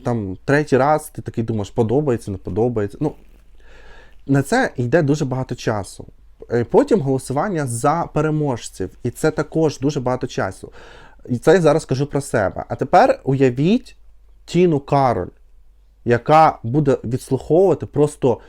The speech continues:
сотні пісень, вибачте, тисячі пісень. І для цього їй дійсно буде потрібен час, нервова система, тверезий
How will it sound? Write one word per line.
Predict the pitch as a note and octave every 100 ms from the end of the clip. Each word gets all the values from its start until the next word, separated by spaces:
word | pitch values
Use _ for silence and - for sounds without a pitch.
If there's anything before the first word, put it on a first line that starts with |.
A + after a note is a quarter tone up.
| - -
сотні | - - D#3 C#3+ - G2+
пісень, | - A2 - C#3+ E3 F#3 -
вибачте, | G2 G2+ - - -
тисячі | D3+ C#3+ G#2+ - -
пісень. | G#2 - C3+ G3 C4+ - - - - - -
І | B2+ A#2+
для | A2+ A#2+
цього | - D#3+ A#3 F#3+ A#2
їй | A#2+
дійсно | B2 C3+ G3 F#3
буде | C#3 C3
потрібен | A#2 A#2+ - D3 C3 A2+ A2
час, | - - C#3 F#3+ B3 - - - A#2
нервова | G#2+ G#2 D3 G3+
система, | - - D3+ C#3 C3+ B2+ - -
тверезий | B2+ C3 C#3+ F3+ D#3+ D#3+ D3+